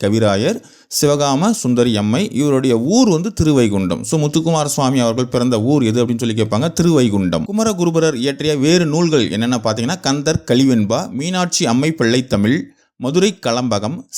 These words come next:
சகலகலா வள்ளி மாலை, திருவாரூர் மும்மணி கோவை, நீதிநெறி விளக்கம். இதெல்லாம் வந்து குமரகுருபரர் இயற்றிய வேறு நூல்கள். இதுல முக்கியமானது நீதிநெறி விளக்கம் என்ற நூலை எழுதியவர் யாருன்னு சொல்லி கேட்பாங்க, குமரகுருபரர். இது ரொம்ப முக்கியம். அதே மாதிரி பாத்தீங்கன்னா,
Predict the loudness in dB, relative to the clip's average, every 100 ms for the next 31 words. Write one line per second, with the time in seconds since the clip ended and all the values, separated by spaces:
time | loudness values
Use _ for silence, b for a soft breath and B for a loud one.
0 | -4 -2 0 0 -2 -2 -4 -2 -4 -2
1 | -2 0 0 0 0 -2 -6 _ _ -8
2 | -4 -2 -2 0 -2 -2 -2 0 0 0
3 | -2 0 0 0 -6 -8 -6 0 2 4
4 | 4 2 0 0 -2 -2 -4 -4 -2 0
5 | 2 2 0 -2 -4 -2 0 2 2 4
6 | 2 0 -2 -2 -4 2 2 4 2 0
7 | 0 0 0 0 2 0 2 0 -2 -2
8 | -2 0 2 2 2 0 0 -2 0 0
9 | 2 2 2 2 2 0 -2 -2 -4 -2
10 | -2 -2 -2 -2 -4 _ -4 -2 0 0
11 | 0 -2 -4 _ -6 -2 -2 -2 -2 0
12 | 0 0 -4 -2 0 0 0 -2 0